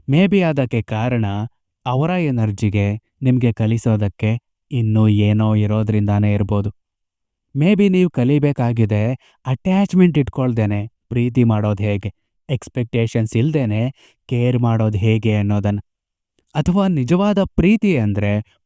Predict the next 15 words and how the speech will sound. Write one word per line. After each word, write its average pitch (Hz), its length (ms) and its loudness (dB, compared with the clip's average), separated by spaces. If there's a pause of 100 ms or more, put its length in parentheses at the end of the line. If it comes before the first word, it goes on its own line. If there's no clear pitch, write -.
(100)
ಪ್ಯಾಷನ್ 120 460 -2
ಅಲ್ಲ, 101 180 -2 (480)
ಸ್ವಾತಂತ್ರ್ಯದ 180 680 0
ಬಗ್ಗೆ 135 400 0
ಅನ್ನೋದನ್ನ 107 440 0 (540)
ನೀವು 113 200 -2
ಕಲಿಬೇಕಾಗಿದೆ. 107 840 -2 (1120)
ಈ 123 180 4
ರೀತಿ 117 300 0
ಯೋಚನೆ 107 320 -2
ಮಾಡಿ. 104 340 -4 (460)
ಒಂದ್ 139 160 0
ವೇಳೆ 139 280 0
ನಿಮ್ 120 260 -2
ಮನ್ಸು 113 580 0